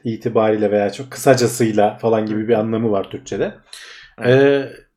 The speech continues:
Speaker 1: orada işte iki tane motoru tanıtıyorlar aslında. Hani itici diyelim, motor demeyelim de, e,
Speaker 2: Hı hı.
Speaker 1: güneşi itecek kadar, e, enerji sağlayabilen. Bunlardan bir tanesi daha önceden aslında şey yapılmış. Shadow,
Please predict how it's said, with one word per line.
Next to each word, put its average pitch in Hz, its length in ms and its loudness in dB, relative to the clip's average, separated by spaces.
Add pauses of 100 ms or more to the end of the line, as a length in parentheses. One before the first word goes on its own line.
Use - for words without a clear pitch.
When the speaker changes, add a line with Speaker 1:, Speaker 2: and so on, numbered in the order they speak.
(200)
Speaker 1:
orada 190 340 8
işte 127 240 -2
iki - 200 -4
tane 180 220 2
motoru 180 340 0
tanıtıyorlar 113 480 0
aslında. 101 380 -4
Hani 120 220 -4
itici 139 400 -6
diyelim, 104 340 2
motor 110 380 -2
demeyelim 139 440 -4
de, - 200 -4 (420)
e, 107 180 0
Speaker 2:
Hı 104 40 -4
hı. 107 40 -12
Speaker 1:
güneşi 131 420 2
itecek 139 400 0
kadar, 113 360 2
e, 104 360 -2 (160)
enerji 117 400 4
sağlayabilen. 113 640 -4 (400)
Bunlardan 180 460 2
bir 202 80 -2
tanesi 185 480 0
daha 175 220 6
önceden 135 300 -2
aslında 110 340 -4
şey 113 180 -4
yapılmış. 113 440 -6
Shadow, 139 600 0